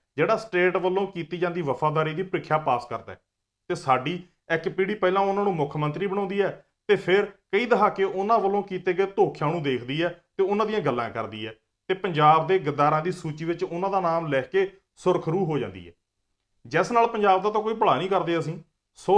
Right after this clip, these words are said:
ਆਪਾਂ ਸਾਰੇ ਰਾਜਨੀਤਿਕ ਤੌਰ ਤੇ ਸਿਆਣੇ ਹੋਈਏ, ਜੇ ਮਹਿਫਲਾਂ ਦੇ ਵਿੱਚ, ਪਰਿਵਾਰਾਂ ਦੇ ਵਿੱਚ ਬੈਠ ਕੇ ਰਾਜਨੀਤਿਕ ਤੇ ਗੱਲ ਕਰਨੀ ਹੈ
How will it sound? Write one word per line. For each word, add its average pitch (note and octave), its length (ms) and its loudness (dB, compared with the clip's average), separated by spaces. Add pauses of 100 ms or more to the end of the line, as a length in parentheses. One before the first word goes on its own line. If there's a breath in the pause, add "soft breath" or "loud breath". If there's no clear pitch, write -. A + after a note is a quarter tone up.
(380)
ਆਪਾਂ F#3 280 2
ਸਾਰੇ G#3 440 0
ਰਾਜਨੀਤਿਕ F3 440 2
ਤੌਰ D#3+ 220 0
ਤੇ F3+ 100 0
ਸਿਆਣੇ C3 360 -4
ਹੋਈਏ, A#2+ 360 -6 (340)
ਜੇ E3+ 120 2
ਮਹਿਫਲਾਂ E3+ 560 0
ਦੇ F3+ 80 -2
ਵਿੱਚ, F3+ 280 -2 (340)
ਪਰਿਵਾਰਾਂ C#3+ 400 4
ਦੇ F#3+ 80 2
ਵਿੱਚ F3 180 -2
ਬੈਠ D3+ 220 -2
ਕੇ E3+ 120 -2
ਰਾਜਨੀਤਿਕ C#3 520 0
ਤੇ E3+ 140 -4
ਗੱਲ B2+ 260 0
ਕਰਨੀ C#3+ 380 -2
ਹੈ B2+ 300 -8